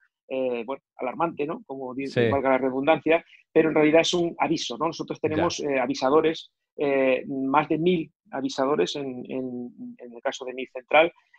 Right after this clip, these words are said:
Speaker 1: eh, que son como los testigos luminosos que tiene el coche, ¿no? Cuando pasa algo.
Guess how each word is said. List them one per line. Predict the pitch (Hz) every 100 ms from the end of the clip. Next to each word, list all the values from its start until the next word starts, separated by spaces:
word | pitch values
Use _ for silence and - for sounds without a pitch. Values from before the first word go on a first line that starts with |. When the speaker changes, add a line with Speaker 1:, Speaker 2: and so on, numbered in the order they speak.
| -
Speaker 1:
eh, | 147 139 139
que |
son | - 185
como | 190 190
los | 180 -
testigos | 156 180 175
luminosos | 170 165 165 165 151
que | 156
tiene | 160 151
el | 139
coche, | 170 170 127
¿no? | 151
Cuando | - 135 127
pasa | 123 143 135
algo. | 131 120 -